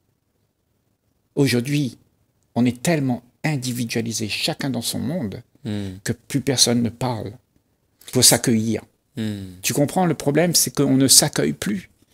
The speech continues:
Speaker 2: Hmm.
Speaker 1: On ne s'accueille plus comme on est.
Speaker 2: Hmm.
Speaker 1: On s'accueille à condition que... à condition que tu sois gentil, à condition que tu aies quelque chose, à condition que tu aies de l'argent,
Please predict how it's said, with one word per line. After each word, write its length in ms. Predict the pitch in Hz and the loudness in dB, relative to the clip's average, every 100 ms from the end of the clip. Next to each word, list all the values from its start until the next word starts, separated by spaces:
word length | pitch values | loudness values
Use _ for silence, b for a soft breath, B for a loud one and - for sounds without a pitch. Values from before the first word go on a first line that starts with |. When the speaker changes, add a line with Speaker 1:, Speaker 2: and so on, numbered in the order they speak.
| - | -6
Speaker 2:
Hmm. 340 | 107 101 92 92 | -2 -2 -6 -2
Speaker 1:
On 100 | 143 | 4
ne 80 | 156 | 6
s'accueille 400 | - 165 - 151 | 6 6 4 2
plus 320 | - 190 240 233 - - | 2 2 2 0 -6 2
comme 320 | 202 214 214 208 | 6 8 6 6
on 200 | 190 180 208 | 4 6 6
est. 220 | 247 - - - - | 4 0 -12 -14 -4
Speaker 2:
Hmm. 360 | 110 107 104 | 0 0 2
Speaker 1:
On 100 | 170 | 6
s'accueille 520 | 175 - 160 220 226 - | 8 8 6 6 6 6
à 80 | 175 | 2
condition 720 | - 202 156 185 - 269 277 | 4 2 4 6 8 8 6
que... 440 | 262 - 277 269 - _ _ _ _ _ B B - | 4 4 6 4 -4 _ _ _ _ _ B B 0
à 80 | |
condition 560 | 135 226 175 175 - 294 | 4 6 6 8 8 6
que 100 | - | 4
tu 140 | - | 6
sois 240 | 190 196 175 | 8 8 6
gentil, 420 | 196 202 - 196 | 4 4 4 4
à 60 | - | 2
condition 420 | 165 165 165 233 | 0 4 6 6
que 60 | - | 4
tu 180 | 180 | 2
aies 60 | 185 | 4
quelque 320 | 190 196 202 | 4 4 4
chose, 320 | - 185 180 | 4 4 2
à 40 | 139 | 0
condition 400 | 160 151 - 226 | 0 2 4 4
que 60 | - | 2
tu 100 | 202 | 0
aies 60 | |
de 60 | 180 | 2
l'argent, 360 | 180 170 180 | 2 4 2